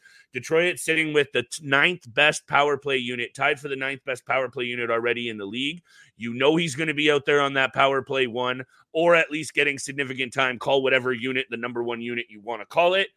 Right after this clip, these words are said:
So that's where I think you're gonna see him really settle in and make this Detroit offense click. We're both betting on them quite a bit right now for obvious reasons.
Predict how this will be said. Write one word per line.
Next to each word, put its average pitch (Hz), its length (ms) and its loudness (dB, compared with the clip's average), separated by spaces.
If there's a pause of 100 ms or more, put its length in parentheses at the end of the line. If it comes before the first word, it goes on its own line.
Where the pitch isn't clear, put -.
(280)
So - 160 -12
that's 143 340 2
where 147 400 4
I 120 160 4
think 160 400 -4
you're 131 140 -8
gonna 127 260 -4
see 131 240 -10
him 117 260 -10
really 143 360 -6
settle 151 340 -4
in 170 140 0
and 127 180 -2
make 139 220 -2
this 214 240 -2
Detroit 156 560 0 (100)
offense 131 460 -6
click. 165 420 -4 (320)
We're 127 120 -2
both 139 380 -2
betting 156 280 2
on 165 180 0
them 165 140 -4
quite 170 260 2
a 156 60 -4
bit 160 180 -2
right 151 240 2
now 147 200 2
for 139 140 -6
obvious 123 480 -2
reasons. 151 540 -6